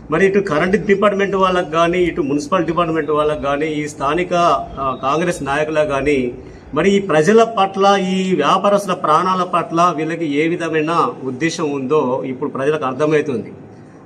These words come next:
అంటే వ్యాపారస్తులు ఓట్లు వేయలేదని మీకేమన్నా అనుమానమా? మీకు లక్ష మెజారిటీతో గెలిచారు, దానిలో ప్రతి ఒక్కరు వేస్తేనే మీరు ఇంత లక్ష ఓట్లతో మీరు గెలిచారు.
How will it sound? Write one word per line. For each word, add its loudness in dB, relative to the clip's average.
అంటే 2
వ్యాపారస్తులు 2
ఓట్లు 4
వేయలేదని 2
మీకేమన్నా 0
అనుమానమా? 0
మీకు 4
లక్ష 2
మెజారిటీతో 4
గెలిచారు, 0
దానిలో 6
ప్రతి 2
ఒక్కరు 6
వేస్తేనే 4
మీరు 4
ఇంత 0
లక్ష -2
ఓట్లతో -2
మీరు -4
గెలిచారు. -8